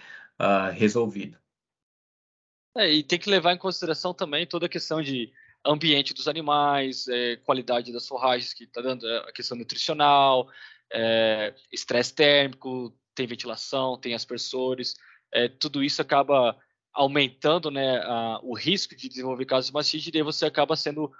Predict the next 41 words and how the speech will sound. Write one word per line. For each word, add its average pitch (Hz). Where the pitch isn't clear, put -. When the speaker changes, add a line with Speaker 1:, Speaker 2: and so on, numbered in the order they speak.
Speaker 2:
um 131
pouco 135
mais 139
agressivo, 131
ou 135
tendo 165
que -
ser 151
um 143
pouco 135
mais 135
agressivo 135
no 131
uso 127
de 139
antibiótico. 123
Mas, 160
mas 175
uma 233
coisa 208
que -
você 185
comentou, 156
Thiago, 127
que -
você 143
realmente 151
sugere 143
a 147
questão 139
do, 139
do 135
selante, 123
né? 143
É, 120
nesses 127
casos, 131
quando 135
você 135
faz 127
o, 135